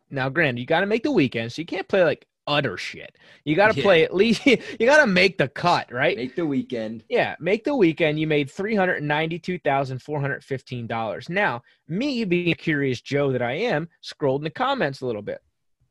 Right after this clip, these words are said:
Speaker 1: Someone, someone down the, down the line said, "Yeah, but would he keep his tour card?"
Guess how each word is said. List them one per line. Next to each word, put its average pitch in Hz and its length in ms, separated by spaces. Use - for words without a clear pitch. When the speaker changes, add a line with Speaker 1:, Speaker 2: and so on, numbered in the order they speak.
Speaker 1:
Someone, 254 480
someone 262 420
down 165 280
the, 151 180
down 135 280
the 180 80
line 127 400
said, 185 400
"Yeah, 240 280
but 139 280
would 139 160
he 147 100
keep 113 240
his 143 140
tour 233 200
card?" 87 320